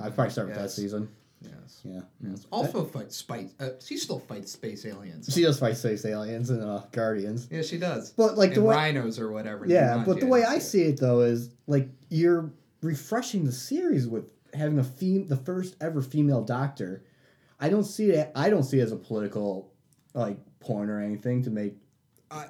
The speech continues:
Speaker 2: I, it's tough, and it's weird that people are taking it that way because this is a show that has been on for more than fifty years.
Speaker 1: Yeah.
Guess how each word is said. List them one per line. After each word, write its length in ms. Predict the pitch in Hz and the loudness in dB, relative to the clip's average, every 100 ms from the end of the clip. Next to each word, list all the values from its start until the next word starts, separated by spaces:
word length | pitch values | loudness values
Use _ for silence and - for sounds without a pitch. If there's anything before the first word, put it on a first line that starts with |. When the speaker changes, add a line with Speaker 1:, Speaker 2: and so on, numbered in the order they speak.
| _ | _
Speaker 2:
I, 180 | 156 156 156 | -10 -6 -2
it's 260 | 160 - | -2 -2
tough, 440 | - 285 202 156 - | -4 2 2 2 -6
and 300 | 156 151 143 - | -4 -4 -4 -6
it's 200 | 139 - | -6 -4
weird 300 | 156 180 208 | 0 0 0
that 140 | 233 | -2
people 220 | 233 220 | -2 -2
are 60 | 214 | -2
taking 320 | 208 156 143 | -2 -4 -4
it 100 | 135 | -4
that 180 | 127 120 | -4 -4
way 200 | 120 117 | -4 -6
because 340 | 123 123 127 | -6 -6 -6
this 220 | 139 139 | -4 -6
is 60 | 160 | -4
a 100 | 151 | -6
show 320 | 147 143 127 | -4 -2 -2
that 100 | 117 | -2
has 140 | 113 120 | -4 -6
been 160 | 110 | -8
on 200 | 107 107 | -8 -8
for 120 | 104 101 | -10 -12
more 360 | 101 98 95 | -12 -10 -10
than 180 | 95 95 | -10 -12
fifty 340 | - 92 - | -14 -16 -16
years. 220 | 120 - - | -18 -14 -4
Speaker 1:
Yeah. 460 | 339 466 - 92 | -2 0 -2 -4